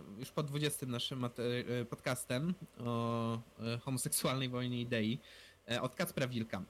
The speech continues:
E, czy w ramach niezamykania się w bańce informacyjnej założymy grupkę Libertarianie się zestrali? <laughs>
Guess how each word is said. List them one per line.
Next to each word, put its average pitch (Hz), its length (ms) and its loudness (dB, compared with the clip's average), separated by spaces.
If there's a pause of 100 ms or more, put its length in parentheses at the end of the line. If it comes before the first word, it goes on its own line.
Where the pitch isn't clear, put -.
E, 123 120 2
czy - 160 0
w 156 40 0
ramach 247 320 2
niezamykania 240 680 2
się 220 120 2
w 170 40 0
bańce 190 300 2
informacyjnej 160 680 2
założymy 180 460 4
grupkę 135 420 0
Libertarianie 143 580 2
się 131 160 0
zestrali? 120 560 2
<laughs> - 80 -12